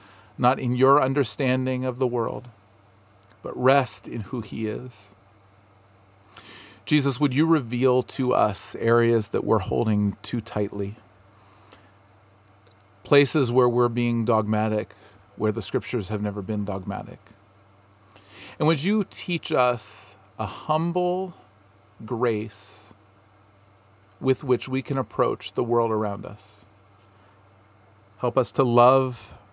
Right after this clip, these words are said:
the world the way that you do. Help us to care for people just as you do. And Jesus, I pray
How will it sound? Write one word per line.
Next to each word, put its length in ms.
the 80
world 460
the 80
way 140
that 180
you 120
do. 280
Help 160
us 140
to 80
care 380
for 220
people 520
just 240
as 180
you 100
do. 200
And 140
Jesus, 320
I 80
pray 500